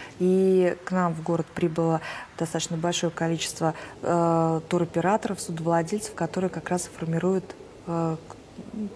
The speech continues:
предложения для туристов, которые будут уже отдыхать вот этим летом, э, на теплоходах, посещая в том числе и наш город Чебоксары. Второе направление — это, безусловно, медицинский туризм, потому что у нас,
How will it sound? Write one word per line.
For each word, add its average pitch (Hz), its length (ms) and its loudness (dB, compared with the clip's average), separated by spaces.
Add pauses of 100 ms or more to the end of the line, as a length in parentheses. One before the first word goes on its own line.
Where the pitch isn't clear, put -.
предложения 180 520 2
для 170 240 0
туристов, 175 520 -2
которые 165 360 -4
будут 156 260 -6
уже 156 180 -4
отдыхать 160 420 -4
вот 180 140 -4 (380)
этим 175 260 0
летом, 185 360 0 (200)
э, 160 220 -6 (520)
на 175 280 0 (840)
теплоходах, 196 680 0 (540)
посещая 190 440 0
в 196 40 -4
том 170 200 -2
числе 202 400 -2 (200)
и 180 240 0
наш 170 240 -2
город 170 240 0
Чебоксары. 160 600 -4 (480)
Второе 214 340 4
направление — 180 540 2
это, - 80 -4 (120)
безусловно, 170 600 2
медицинский 165 600 -2
туризм, 233 420 2
потому 170 320 -2
что 170 180 -6
у - 20 -2
нас, 170 200 0